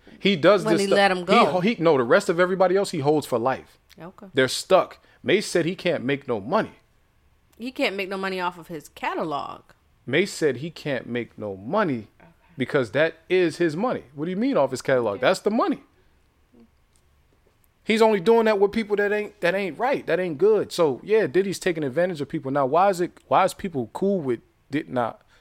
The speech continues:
Speaker 1: I've been saying this for a long time. Diddy don't belong in no conversation with Jay-Z, Birdman, Doctor Dre, Kanye. He don't belong in these conversations. Yes, Diddy has a lot of money, but he didn't get it.
Speaker 2: Music, I mean, his
Speaker 1: He didn't
Speaker 2: the
Speaker 1: get it.
Speaker 2: music
Speaker 1: He
Speaker 2: was
Speaker 1: didn't
Speaker 2: great.
Speaker 1: get it the right way.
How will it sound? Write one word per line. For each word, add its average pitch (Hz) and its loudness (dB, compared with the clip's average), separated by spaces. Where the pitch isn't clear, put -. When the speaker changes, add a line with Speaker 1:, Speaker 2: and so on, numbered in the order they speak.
Speaker 1:
I've 185 0
been 180 0
saying 160 0
this 135 -4
for 135 -6
a 123 -2
long 127 0
time. 101 -6
Diddy 208 2
don't 156 4
belong 139 0
in 127 -2
no 120 -2
conversation 135 -4
with 110 -6
Jay-Z, 113 -2
Birdman, 117 2
Doctor 139 4
Dre, 113 -2
Kanye. 143 2
He 151 -2
don't 202 0
belong 190 2
in 180 -4
these 165 -6
conversations. 156 -6
Yes, 151 2
Diddy 156 0
has 151 2
a 120 -4
lot 123 2
of 117 -2
money, 135 -2
but 117 0
he 185 2
didn't 165 0
get 170 4
it. - -4
Speaker 2:
Music, 196 -10
I 175 -18
mean, 180 -16
his 190 -20
Speaker 1:
He 185 2
didn't 196 4
Speaker 2:
the 120 -8
Speaker 1:
get 185 2
it. 220 4
Speaker 2:
music - 0
Speaker 1:
He 196 -4
Speaker 2:
was - 2
Speaker 1:
didn't 190 2
Speaker 2:
great. 131 -6
Speaker 1:
get 214 0
it - -4
the 131 0
right 123 4
way. 98 -10